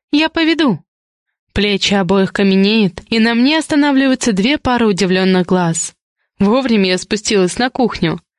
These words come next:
Стоя возле кофейного аппарата, мои по-утреннему хмурые мужчины как раз обсуждали детали поездки. Черные глаза глядят с искоркой веселья, а вот в синих по-прежнему только напряжение.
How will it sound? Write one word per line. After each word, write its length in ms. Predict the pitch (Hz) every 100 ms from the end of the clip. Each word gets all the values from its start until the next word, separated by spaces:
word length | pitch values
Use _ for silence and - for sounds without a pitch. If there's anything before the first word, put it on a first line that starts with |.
| _ _ _
Стоя 380 | - - 214 202
возле 320 | 185 190 190
кофейного 580 | 185 190 - 196 185 180
аппарата, 680 | 180 185 190 220 - - 190 _ _ -
мои 260 | 196 220 214
по-утреннему 720 | 208 247 320 302 285 277 269
хмурые 420 | - 214 202 202
мужчины 580 | 180 175 - 208 226 196
как 220 | 180 180
раз 240 | 226 277 -
обсуждали 560 | 208 233 185 202 196
детали 460 | 175 180 175 170 170
поездки. 720 | 190 196 190 170 - - 175 _ _ _ _ _ _ _ -
Черные 420 | 285 330 311 277
глаза 380 | 220 208 196 196
глядят 360 | 190 190 185 180
с 100 | 196
искоркой 420 | - 190 - 180
веселья, 640 | 175 - 214 214 175 185 _ _ _ -
а 160 | 190
вот 160 | 190 190
в 100 | -
синих 380 | 247 262 196 -
по-прежнему 680 | 190 - 311 302 294 277
только 300 | - 175 175
напряжение. 880 | 185 175 185 185 185 180 165 151 165